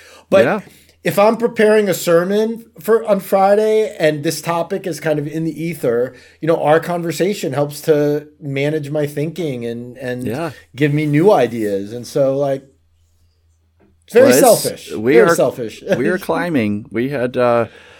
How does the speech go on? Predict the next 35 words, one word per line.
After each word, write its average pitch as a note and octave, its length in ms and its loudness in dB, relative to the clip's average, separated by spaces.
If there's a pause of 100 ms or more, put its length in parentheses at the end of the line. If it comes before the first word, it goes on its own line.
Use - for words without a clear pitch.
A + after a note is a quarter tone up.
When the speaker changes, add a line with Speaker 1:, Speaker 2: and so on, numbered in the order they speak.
(140)
Speaker 2:
seventy-five C3 920 2
downloads A#2+ 560 4
just - 340 -6
in A2+ 80 0
the G#2+ 80 -4
last A2 300 -2
week, D3 360 -4
and G#2+ 140 -4
we're A2 180 0
almost A#2+ 380 -2
at - 160 -2
three C3 420 -2
thousand G#2 840 -2
all-time F#2+ 600 -4
downloads. F2+ 720 -6 (720)
It G#2 80 -8
just A2 260 0
with A2 100 2
Speaker 1:
That - 60 -6
is B2 60 -2
awesome. A2+ 60 6
Speaker 2:
forty-something G#2 800 0
Speaker 1:
May- F#3+ 280 0
Speaker 2:
episodes. F#2+ 800 -4
So F2+ 480 -4 (600)
Speaker 1:
What G3 120 2
if F#3+ 80 -2
Spotify F3+ 680 2
contacts D3+ 560 -2
us D3 200 0
to D3+ 100 -4
take D3 280 0
over D3 240 2
Joe C#3+ 200 2
Rogan? C#3+ 500 -2